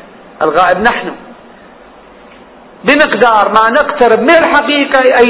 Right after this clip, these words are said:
من الإمام صلوات الله عليه، نكون قد اقتربنا وحضرنا، وبمقدار ما نبتعد نحن غياب. هذا ميزان آخر يا إخوة ينبغي أن نفهم، ميزان الغيبة والحضور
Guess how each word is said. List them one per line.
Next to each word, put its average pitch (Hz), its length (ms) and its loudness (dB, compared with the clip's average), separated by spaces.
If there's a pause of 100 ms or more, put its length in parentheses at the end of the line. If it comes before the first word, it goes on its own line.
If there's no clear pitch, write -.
من 320 80 2
الإمام 285 460 0
صلوات 269 440 2
الله 262 180 2
عليه، 262 380 0
نكون 226 320 0
قد 220 240 0
اقتربنا 214 600 0
وحضرنا، 170 760 0 (1000)
وبمقدار 202 540 2 (100)
ما 180 100 2
نبتعد 262 640 0 (540)
نحن 208 220 -6
غياب. 202 600 -2 (1160)
هذا 185 140 2
ميزان 180 440 0
آخر 208 400 0
يا 180 220 0
إخوة 175 300 2
ينبغي 190 400 0
أن 190 80 0
نفهم، 226 460 -4 (680)
ميزان 185 800 0 (880)
الغيبة 196 460 2
والحضور 190 920 2